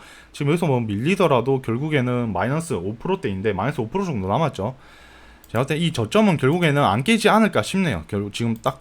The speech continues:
흐름상 보면 이 저점은, 이 저점은 결국엔 안 깨지 않을까 싶은데, 그런 것들도 결국에는 확신은 없죠. 주식하면서 결국에는 어떻게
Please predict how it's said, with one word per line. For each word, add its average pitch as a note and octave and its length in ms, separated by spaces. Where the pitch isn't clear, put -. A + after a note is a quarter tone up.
흐름상 E3 600
보면 B2 320
이 D3+ 120
저점은, A#2+ 500
이 E3 100
저점은 E3 400
결국엔 A#2+ 280
안 G2+ 180
깨지 F3 240
않을까 D#3+ 420
싶은데, B2+ 460
그런 B2+ 180
것들도 A#2+ 460
결국에는 B2 520
확신은 G#3+ 960
없죠. F#2 260
주식하면서 A2+ 520
결국에는 A#2+ 460
어떻게 C3 480